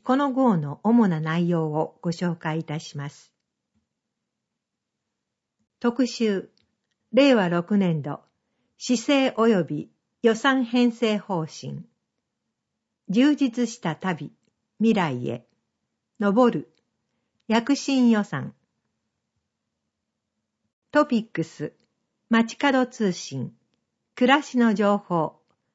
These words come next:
その他です。なお、墨地版では、ユニバーサルデザイン、ユーディーの考えに基づいた、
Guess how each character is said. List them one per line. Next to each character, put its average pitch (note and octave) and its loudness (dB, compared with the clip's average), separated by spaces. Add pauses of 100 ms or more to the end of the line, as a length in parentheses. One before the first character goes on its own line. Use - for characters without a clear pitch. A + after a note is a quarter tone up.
(180)
そ - -2
の B3+ 4
他 A#3 -2
で C#3+ -6
す。 - -20 (1080)
な B3+ 2
お、 E3+ -2
墨 C#4+ 0
地 C#4 -2
版 B3 2
で A3 0
は、 D#3+ -6 (240)
ユ A3+ 4
ニ C#4 4
バ B3+ 2
ー B3 -6
サ A#3 -4
ル A3+ -2
デ G3+ -2
ザ G3 0
イ F3+ 0
ン、 C#3+ -6 (160)
ユ A#3+ 2
ー B3+ 0
デ B3 0
ィ A3+ 2
ー - -6
の D3+ -4
考 F3+ -2
え D#3+ 0
に D3 -4
基 D3+ -6
づ E3 -4
い D3+ -6
た、 C#3 -16